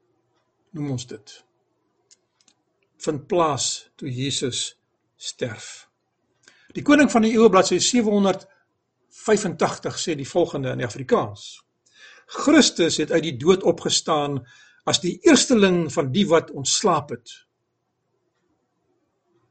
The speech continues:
Al die eerstelinge van die Ou Testament,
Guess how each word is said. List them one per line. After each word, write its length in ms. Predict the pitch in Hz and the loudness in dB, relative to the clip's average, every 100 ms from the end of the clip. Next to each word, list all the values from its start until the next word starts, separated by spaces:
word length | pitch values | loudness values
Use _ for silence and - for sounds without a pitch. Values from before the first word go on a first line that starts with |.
| _ _ _ _ _ _ _ _ _ _ _ _ _ | _ _ _ _ _ _ _ _ _ _ _ _ _
Al 160 | 185 | 4
die 120 | 247 220 208 | 4 4 2
eerstelinge 520 | 208 202 170 165 160 | 2 -2 -2 -2 -2
van 180 | 160 143 | -4 -4
die 120 | 147 | -2
Ou 120 | 185 | -4
Testament, 840 | 190 143 - 139 120 104 - - | -4 -6 -6 -8 -8 -12 -18 -20